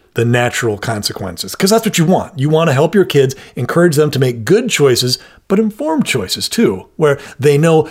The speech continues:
they know the why, they know the background, they know the logic, they know the reasoning, but then they have this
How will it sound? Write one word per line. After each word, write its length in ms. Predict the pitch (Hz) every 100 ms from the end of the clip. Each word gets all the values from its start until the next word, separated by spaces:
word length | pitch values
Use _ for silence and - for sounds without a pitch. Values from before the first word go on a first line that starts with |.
| -
they 100 | 131
know 120 | 117
the 100 | 104
why, 460 | 104 101 98 147 180
they 120 | 131
know 120 | 120
the 80 | 110
background, 520 | 92 113 135 175 180
they 80 | 139
know 160 | 120 120
the 60 |
logic, 440 | 98 98 110 151 175
they 120 | 135
know 100 | 120
the 100 | 104
reasoning, 600 | 95 110 135 190 233 254 - _ _ _ _ -
but 100 | 147
then 120 | 214
they 100 | 196
have 160 | 165 165
this 180 | 143